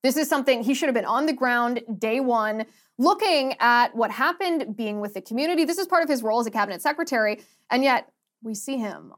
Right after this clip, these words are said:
on the street of Washington, D C, taking some personal time, refusing to even answer the question. Doesn't have time to go to East Palestine, has time for personal night.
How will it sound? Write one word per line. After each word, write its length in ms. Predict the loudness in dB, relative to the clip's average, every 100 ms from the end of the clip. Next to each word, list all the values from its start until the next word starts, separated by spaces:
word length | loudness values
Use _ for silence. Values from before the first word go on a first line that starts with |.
| _
on 260 | -4 -4 -4
the 60 |
street 600 | -8 -12 -8 -8 -10 -14 -10 -2
of 220 | 0 0
Washington, 680 | -4 -4 -6 -8 -8 -8
D 160 | -8 -10
C, 340 | -10 -10 -10
taking 340 | -6 -6 -4 -4
some 240 | -4 -8 -10
personal 460 | -6 -6 -6 -12 -14
time, 400 | -18 -20 -18 -10
refusing 400 | -6 -4 -2 -4
to 60 |
even 160 | -6 -8
answer 340 | -6 -6 -4
the 80 | -8
question. 400 | -6 -6 -8 -12 -16 _
Doesn't 160 | -2 0
have 120 | 0
time 260 | 0 2
to 60 | 2
go 100 | 2
to 80 | 0
East 140 | -2
Palestine, 460 | 0 0 0 -2 -6 _ _ -6
has 220 | -6 -4
time 260 | -6 -6
for 140 | -8 -10
personal 480 | -8 -8 -8 -8 -10
night. 400 | -10 -12 -14